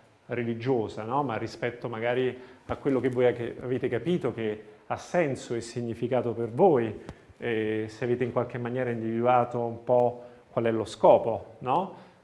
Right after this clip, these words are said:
Eh, della vostra vita, perché state facendo quello che state facendo, per chi lo state facendo in qualche maniera. Qui stiamo dicendo soprattutto che cosa stiamo facendo, dove vogliamo spendere il, le nostre, no? Le nostre capacità,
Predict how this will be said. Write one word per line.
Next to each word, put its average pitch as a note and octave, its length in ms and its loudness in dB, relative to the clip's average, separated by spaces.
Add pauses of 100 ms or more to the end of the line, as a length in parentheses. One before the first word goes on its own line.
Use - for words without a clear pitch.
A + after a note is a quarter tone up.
(100)
Eh, G#2+ 220 -8
della A2+ 180 -4
vostra G#2+ 300 -2
vita, D3+ 240 2
perché C3 520 0
state - 260 -4
facendo A#2 340 -6
quello A#2 160 -4
che A2+ 80 -8
state A2+ 300 -8
facendo, A#2+ 600 -4 (120)
per D3+ 260 -2
chi - 460 -6
lo A#2+ 160 -8
state G#2+ 300 -6
facendo A#2 760 -4 (240)
in B2 140 -6
qualche A#2 280 -2
maniera. G#2+ 540 -8 (640)
Qui F3+ 240 4
stiamo B2 260 -2
dicendo B2 800 -2 (360)
soprattutto C3+ 540 0
che B2 200 -4
cosa C3 420 8
stiamo A#2 260 -4
facendo, C3 560 0
dove B2+ 220 2
vogliamo A#2 340 0
spendere A#2 540 0
il, A2 120 0
le A#2 300 -10
nostre, A2+ 600 -8
no? A#2+ 300 -6
Le B2 120 -6
nostre A#2 260 -8
capacità, A2+ 720 -4